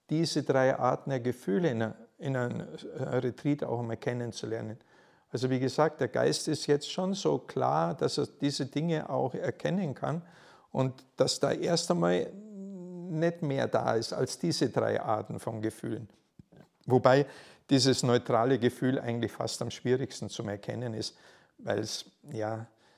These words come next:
so, es interessiert eigentlich nicht so. Es ist, es ist,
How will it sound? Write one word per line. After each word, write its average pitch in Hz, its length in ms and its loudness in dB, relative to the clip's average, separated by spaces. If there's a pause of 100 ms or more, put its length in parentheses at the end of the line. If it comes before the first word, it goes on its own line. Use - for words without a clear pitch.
(100)
so, 113 360 -6 (2750)
es - 140 -2
interessiert 139 680 4
eigentlich 104 360 -2
nicht 101 220 -4
so. - 220 -6
Es - 240 -4
ist, 131 180 -2
es 143 280 -4
ist, - 260 -4